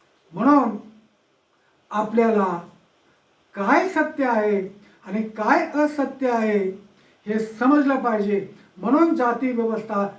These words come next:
नष्ट करणे, ज्या मानवाने जाती व्यवस्था तयार केलेल्या आहेत, त्यांनीच ही जाती व्यवस्था नष्ट करण्यासाठी पुढाकार घेतला पाहिजे आणि आंतरधर्मीय आणि आंतरजातीय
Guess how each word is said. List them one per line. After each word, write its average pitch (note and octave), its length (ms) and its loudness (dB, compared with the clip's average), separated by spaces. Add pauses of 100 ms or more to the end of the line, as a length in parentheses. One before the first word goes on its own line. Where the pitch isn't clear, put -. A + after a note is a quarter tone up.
(220)
नष्ट C4 380 0
करणे, G#3+ 560 -2 (340)
ज्या G#3+ 380 -2 (320)
मानवाने D#4 540 2
जाती D4 340 0
व्यवस्था A#3+ 560 -4 (420)
तयार D4 340 4
केलेल्या C#4 380 0
आहेत, B3+ 280 -2 (320)
त्यांनीच C4+ 560 0
ही C#4 140 0
जाती A#3 420 0
व्यवस्था A#3+ 500 0 (340)
नष्ट B3+ 340 0
करण्यासाठी A#3 760 0 (440)
पुढाकार C4+ 420 4
घेतला B3 280 -2
पाहिजे A#3+ 540 -4 (180)
आणि G#3 160 -2 (180)
आंतरधर्मीय B3 1000 0 (300)
आणि G#3+ 200 -2 (260)
आंतरजातीय B3 800 0